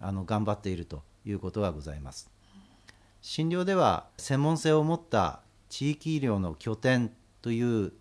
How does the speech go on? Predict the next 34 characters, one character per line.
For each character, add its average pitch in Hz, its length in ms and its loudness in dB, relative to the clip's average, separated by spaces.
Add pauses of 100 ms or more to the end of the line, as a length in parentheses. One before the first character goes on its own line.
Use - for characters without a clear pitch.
立 117 220 -2
場 87 120 -4
で 117 120 -2
の 160 200 0 (160)
運 110 200 0
営 98 100 2
が 131 140 0
な 117 100 0
さ 98 140 -4
れ 90 100 -4
て 90 120 -8
お 82 60 -6
り 78 100 -8
ま 60 120 -14
す。 - 180 -20 (640)
整 151 280 0
形 165 200 0
外 165 140 0
科 131 140 0
で 101 100 -2
は、 87 320 -2 (500)
膝 131 300 0
関 131 300 0
節、 90 480 -8 (480)
股 117 120 -8
関 123 300 2
節 85 540 -8
な 104 160 0
ど 87 100 -6
の 113 260 -4 (120)
関 127 200 2
節 - 240 -4
疾 - 200 -10
患、 - 260 -6